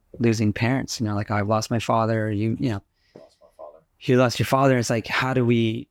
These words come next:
Speaker 1: we give each other tools in those little moments of even just communing over that, that feeling,
Speaker 2: Mm-hmm.
Speaker 1: 'cause loss is a lot more difficult than people
Speaker 2: It is.
Speaker 1: ever prepare for. Yeah. Like, it's, grief is very hard.
Speaker 2: Yeah.
Speaker 1: And talking to someone else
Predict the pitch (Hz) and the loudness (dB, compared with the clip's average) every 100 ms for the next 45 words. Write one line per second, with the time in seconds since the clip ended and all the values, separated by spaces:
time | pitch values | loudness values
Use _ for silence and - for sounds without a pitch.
0 | _ _ _ _ - 123 123 113 - 123 | _ _ _ _ -4 0 2 2 2 0
1 | 107 - 135 139 131 113 110 104 - 123 | 0 0 2 2 2 0 0 0 0 2
2 | 117 117 139 117 - 101 - _ _ _ | 4 4 4 2 -2 -8 -14 _ _ _
3 | _ 160 156 135 - _ _ - 120 117 | _ 2 4 2 -2 _ _ -2 2 4
4 | 123 139 110 98 98 - - _ - 110 | 6 6 6 2 -2 -6 -12 _ -6 -6
5 | - 120 131 104 104 101 - _ _ _ | 0 0 2 0 -4 -6 -10 _ _ _
6 | - 117 135 151 123 104 - - _ _ | -6 -2 -2 -2 -4 -6 -10 -20 _ _
7 | _ - 123 117 127 135 113 107 - 107 | _ 0 4 4 4 4 2 0 -2 -2
8 | 113 101 120 110 107 - 113 135 127 110 | 0 2 0 0 -2 0 2 2 2 -2
9 | - 113 107 95 - - 113 - _ 120 | -2 0 0 -2 -8 -6 -6 -8 _ 0
10 | 110 - - _ _ _ - 131 135 117 | 0 -2 -8 _ _ _ 0 0 2 0
11 | 107 110 104 98 117 110 - - - 67 | 2 4 4 2 0 -2 -6 -14 -16 -16
12 | - _ _ _ _ - 127 110 110 - | -16 _ _ _ _ -2 0 0 -2 -6
13 | _ _ _ _ - 151 139 151 135 - | _ _ _ _ -4 -2 2 4 4 4
14 | 123 120 113 - - | 2 0 -4 -8 -16